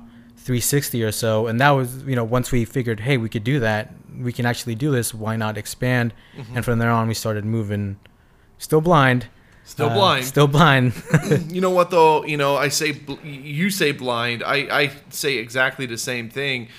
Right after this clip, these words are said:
Speaker 2: You know, I got into my first business. I was, um, my first business license, I think I was seventeen or eighteen years old, and failed it at, at nineteen. And boy, I was proud of that first hundred grand that I made. But,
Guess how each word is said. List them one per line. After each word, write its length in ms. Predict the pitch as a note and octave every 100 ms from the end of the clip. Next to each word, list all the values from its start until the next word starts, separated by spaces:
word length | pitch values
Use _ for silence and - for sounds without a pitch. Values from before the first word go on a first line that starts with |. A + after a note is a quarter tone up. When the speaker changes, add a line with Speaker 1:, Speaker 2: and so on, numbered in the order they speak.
| - -
Speaker 2:
You 100 | -
know, 180 | B2 A2+
I 160 | F2+ C3+
got 220 | C#3 C#3
into 240 | C3 B2 A2+
my 220 | C3 B2
first 340 | A#2+ B2+ A#2+ -
business. 340 | B2 A#2 A2
I 120 | A2+
was, 320 | A#2 A2+ G#2+ -
um, 560 | G#2+ G#2+ G#2 G#2 G2+ G2 - - - _ _
my 100 | -
first 300 | A#2 D#3 C#3
business 360 | B2+ C3+ C3 A2+
license, 420 | G#2 G#2 - G#2
I 60 | A2
think 120 | B2
I 40 |
was 100 | A2+
seventeen 540 | - C3 B2 B2+ C3+ A#2+
or 100 | A2+
eighteen 360 | G#2 E2+ C3
years 200 | A2+ G#2+
old, 340 | G#2+ G#2 G#2+ G#2+ - - - -
and 260 | G#2+ G#2+
failed 380 | - C3 C3+ C3
it 100 | B2
at, 240 | A2+ -
at 160 | B2 B2
nineteen. 840 | B2+ A#2+ A#2+ - B2+ A#2 A2+ A2 - _ _ _
And 600 | A#2 A2+ A2+ A2 A2 A2
boy, 200 | C3 D3
I 60 | B2+
was 160 | B2 -
proud 360 | - C3 C3+
of 60 | B2
that 160 | B2+ -
first 220 | C3 B2+
hundred 240 | C3+ C3
grand 260 | A#2+ B2+ B2
that 80 | A2
I 140 | G#2+
made. 320 | G#2+ G#2+ A2+
But, 240 | B2+ A#2